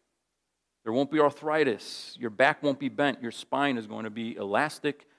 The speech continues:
and strong. You're going to be do, be able to do things that you were scared to do here or that you used to do here and couldn't do anymore. And I don't really get the no death thing.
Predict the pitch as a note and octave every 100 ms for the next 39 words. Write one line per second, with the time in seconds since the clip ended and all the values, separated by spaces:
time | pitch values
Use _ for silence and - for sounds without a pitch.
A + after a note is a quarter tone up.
0 | _ F#2 - - B2+ C3 C3+ C#3 C#3 C#3
1 | _ _ _ - G2+ A#2+ B2 A#2 G2+ B2
2 | C#3+ - G#2 A#2+ A#2+ A2+ G#2+ B2 - A#2
3 | A#2 G#2+ G#2+ G#2 G2+ - G#2 G#2 G#2+ G#2+
4 | G#2 G#2 _ _ _ - C3+ C#3 C#3+ A#2
5 | G2 G2+ G#2+ G#2 D3 C3+ A#2+ B2 A#2+ B2
6 | B2 G#2+ F2+ C#3+ C3+ A2 B2 A#2 A2+ A2
7 | G#2 G#2+ G#2+ _ _ _ _ _ _ _
8 | _ _ _ _ _ _ _ _ _ _
9 | _ _ - A2+ A2 - _ _ _ _
10 | _ - F3 C#4+ - C#3 D#3+ A2 F#2+ C3
11 | D3 A#2+ B2 A2+ F#2+ B2+ D3+ D#3+ F3 G3